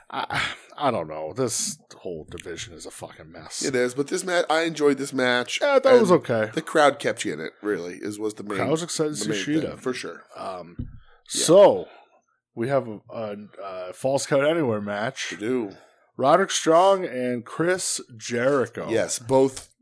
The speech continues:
Speaker 2: Uh, well, Adam Cole by himself suspended, and the Jericho Appreciation Society suspended.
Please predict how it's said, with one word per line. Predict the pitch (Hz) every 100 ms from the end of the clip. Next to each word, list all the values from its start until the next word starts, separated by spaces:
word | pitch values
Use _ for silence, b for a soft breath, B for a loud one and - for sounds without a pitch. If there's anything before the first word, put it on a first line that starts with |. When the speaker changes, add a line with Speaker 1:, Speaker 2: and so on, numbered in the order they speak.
| -
Speaker 2:
Uh, | 120 131
well, | 131 113 -
Adam | - 147 160
Cole | 156 - 147
by | 131 123
himself | 117 110 - 131 110 95 - -
suspended, | - 87 - 90 82 87 82 _ b b b b _
and | 107 113
the | 107
Jericho | 123 113 113
Appreciation | 107 104 - 90
Society | - - - -
suspended. | - 80 - -